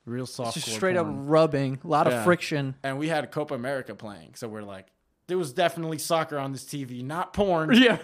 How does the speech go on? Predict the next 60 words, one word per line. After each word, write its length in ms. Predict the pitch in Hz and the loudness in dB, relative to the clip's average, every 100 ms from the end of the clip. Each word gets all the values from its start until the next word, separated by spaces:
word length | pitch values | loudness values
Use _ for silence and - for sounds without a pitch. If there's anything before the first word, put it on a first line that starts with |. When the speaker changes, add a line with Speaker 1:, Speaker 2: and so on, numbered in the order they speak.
| - | -4
Speaker 1:
No 260 | 185 208 | 4 6
one 200 | 262 269 | 8 6
put 180 | 190 226 | 4 0
softcore 580 | - 190 160 160 180 165 | 4 2 2 0 -2 0
porn 340 | 156 175 147 | -2 -2 -2
when 140 | 160 151 | -2 -2
we 100 | 156 | -4
left. 380 | 147 147 117 - _ - | -2 -4 -6 -16 _ -8
Speaker 2:
So 240 | - 277 | 4 4
someone 440 | 208 254 262 240 | 6 6 6 4
walked 280 | 190 196 220 | 6 6 4
in. 140 | 240 185 | -2 2
So 140 | 220 | 4
this 160 | 196 220 | 4 4
is, 80 | |
like, 160 | 214 190 | 2 2
the 80 | 156 | 0
bedroom 340 | 143 165 190 | 4 4 6
that 80 | 196 | 4
you 80 | 190 | 4
guys 140 | 202 | 2
were 80 | 185 | 2
staying 220 | 208 208 | 0 0
in? 100 | 226 | 0
Speaker 1:
Yeah, 160 | 123 101 | -2 -8
the 80 | 101 | -10
bedroom 300 | 110 127 120 | -10 -8 -8
we 60 | |
were 60 | 113 | -10
Speaker 2:
So 100 | - | -2
Speaker 1:
staying 80 | 175 | 0
Speaker 2:
she 140 | - | 4
Speaker 1:
in. 120 | 196 160 | 2 6
Speaker 2:
walked 380 | 160 190 - | 4 4 0
in, 240 | 175 190 190 | -4 -2 -4
put 160 | 185 | -4
on 180 | 196 175 | -4 -4
porn, 380 | 151 160 165 190 | -6 -6 -6 -6
and 120 | 160 | -6
then 140 | 151 151 | -8 -6
just 240 | 135 - _ _ - | -10 -12 _ _ -20
Speaker 1:
She 80 | 135 | -10
probably 240 | 151 143 | -4 -4
left. 300 | 127 139 147 | -4 -10 -6
Speaker 2:
got 260 | 143 147 160 | 4 6 6
him. 200 | 151 135 - | 4 0 2
She 140 | 247 | 4
Speaker 1:
Yeah. 60 | 247 | 8
Speaker 2:
probably 240 | 277 240 | 8 8
<laughs> 100 | - | 6
thought, 240 | 262 277 - | 6 6 2
she 120 | 320 | 2
was 160 | 277 - | 2 8
like, 320 | 262 262 381 269 277 185 165 175 | 6 6 0 -4 -4 -6 -10 -8
"This 240 | 165 175 175 | 0 0 0
is 120 | 156 | -4
what's 200 | 160 - | -4 -2
gonna 260 | 190 175 | -4 -2
get 180 | 170 180 | -2 -2
him." 180 | 170 | -2